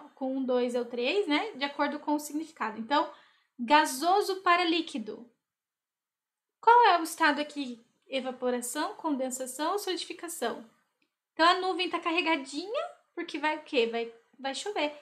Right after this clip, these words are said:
Então, gasoso pro líquido, é condensação. Líquido para sólido. Quando ela tá líquida e começa o quê? A ficar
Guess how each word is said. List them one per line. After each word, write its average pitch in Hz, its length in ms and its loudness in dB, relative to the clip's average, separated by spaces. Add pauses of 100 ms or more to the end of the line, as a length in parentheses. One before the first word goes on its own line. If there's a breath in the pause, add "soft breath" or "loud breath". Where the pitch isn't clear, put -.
(180)
Então, 269 460 0
gasoso 254 600 2
pro 480 200 2
líquido, 247 340 0
é 233 120 0
condensação. 381 1200 -2 (1600)
Líquido 349 540 0
para 370 320 4
sólido. 247 680 2 (520)
Quando 262 180 0
ela 254 120 6
tá 262 140 2
líquida 254 640 -2
e 415 40 0
começa 294 420 0
o 302 40 -6
quê? 233 300 0
A 220 60 -10
ficar 269 520 0